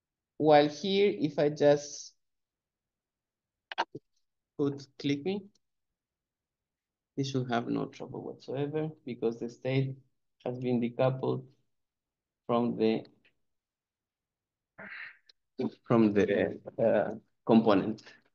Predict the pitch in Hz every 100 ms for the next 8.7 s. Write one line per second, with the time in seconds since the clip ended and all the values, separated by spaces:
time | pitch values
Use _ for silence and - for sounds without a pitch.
0 | _ _ - 165 160 - - 165 - -
1 | - _ _ _ _ _ _ - 170 220
2 | 214 220 208 190 180 170 160 170 196 190
3 | 196 196 - - - - _ _ _ 156
4 | 151 143 139 135 135 131 135 - _ _
5 | _ _ _ _ _ _ - 165 170 160
6 | 165 170 170 180 254 226 196 185 185 180
7 | 175 160 156 156 117 - - 156 156 180
8 | 185 - - - 170 165